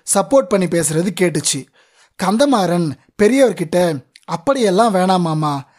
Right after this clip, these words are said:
அவனை நான் ஒரு இடத்துல தூங்க சொல்லியிருக்கேன். அவனும் தூங்கியிருப்பான். அவன் இந்த மாதிரி விஷயத்துல தேவையில்லாம மூக்க நுழைக்க மாட்டான். அதுக்கு நான் பொறுப்புன்னு" சொன்னான். உனக்கு அவன் மேல அவ்வளவு நம்பிக்கை இருக்குதுன்னா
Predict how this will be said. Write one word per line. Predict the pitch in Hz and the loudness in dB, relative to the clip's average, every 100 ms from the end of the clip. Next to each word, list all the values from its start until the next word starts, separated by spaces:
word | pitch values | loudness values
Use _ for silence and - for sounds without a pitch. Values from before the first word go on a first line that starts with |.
| _ | _
அவனை | 170 175 180 175 | -4 -2 0 -2
நான் | 175 180 185 | -2 -2 0
ஒரு | 180 175 | 0 0
இடத்துல | 208 254 208 165 160 156 _ _ - | 0 0 0 0 -2 -6 _ _ -4
தூங்க | 269 262 220 | 0 2 0
சொல்லியிருக்கேன். | 165 165 147 151 139 _ _ _ _ _ _ _ | -2 -4 -4 -8 -10 _ _ _ _ _ _ _
அவனும் | 170 208 254 196 170 165 269 | -4 0 2 0 0 -2 0
தூங்கியிருப்பான். | 262 202 170 147 139 131 _ _ _ _ | 0 2 0 -2 -8 -8 _ _ _ _
அவன் | 156 180 196 185 | -2 0 0 0
இந்த | 185 190 196 | -2 0 2
மாதிரி | 196 233 240 | 2 0 0
விஷயத்துல | 202 247 240 226 175 160 156 _ - | -2 0 0 0 -2 -2 -6 _ -4
தேவையில்லாம | 240 277 247 196 170 156 156 156 156 _ | 0 2 2 2 0 0 -2 -4 -6 _
மூக்க | 247 277 226 | 0 2 2
நுழைக்க | 180 156 208 | 0 -2 0
மாட்டான். | 180 160 160 143 135 _ - | 0 -2 -4 -6 -8 _ -8
அதுக்கு | 175 185 180 175 170 160 _ | -2 -2 0 2 0 -2 _
நான் | 175 190 226 | -2 0 0
பொறுப்புன்னு" | 226 175 151 180 | 2 0 0 -2
சொன்னான். | 202 156 143 131 _ _ _ _ _ _ _ | -2 -4 -6 -8 _ _ _ _ _ _ _
உனக்கு | - 160 190 196 202 208 214 | -8 -2 -2 2 4 4 0
அவன் | 156 170 180 | -2 0 2
மேல | 202 233 | 2 2
அவ்வளவு | 151 143 190 226 220 | 2 -2 2 4 2
நம்பிக்கை | 202 208 220 226 226 220 196 | 0 2 0 0 0 0 0
இருக்குதுன்னா | 190 214 190 180 180 190 | -2 -2 0 0 0 0